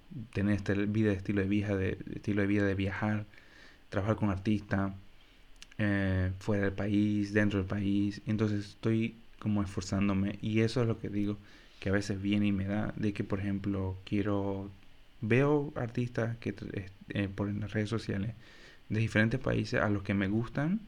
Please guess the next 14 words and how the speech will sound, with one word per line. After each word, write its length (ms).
por 120
ejemplo, 360
Faraón 400
Le-, 220
Faraón 320
Love 140
Shady, 340
cuando 220
salió 380
me 200
gustó 520
mucho 580
la 200
temática, 580